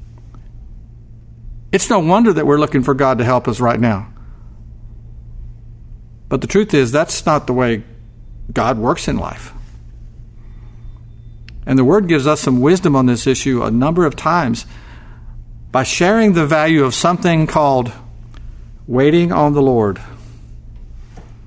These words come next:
Have you heard that before? Waiting on the Lord. What does that mean, waiting on the Lord?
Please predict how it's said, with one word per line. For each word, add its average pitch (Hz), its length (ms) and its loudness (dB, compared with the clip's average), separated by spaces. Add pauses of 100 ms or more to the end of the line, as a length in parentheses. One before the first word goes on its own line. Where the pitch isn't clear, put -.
(1700)
Have 127 160 -2
you 135 80 4
heard 151 140 2
that 160 120 2
before? 165 480 0
Waiting 165 680 4
on 151 280 2
the 147 80 2
Lord. 123 420 0
What 202 120 4
does 196 120 0
that 220 180 2
mean, 220 440 4 (440)
waiting 156 300 4
on 147 140 4
the 135 80 4
Lord? 117 320 2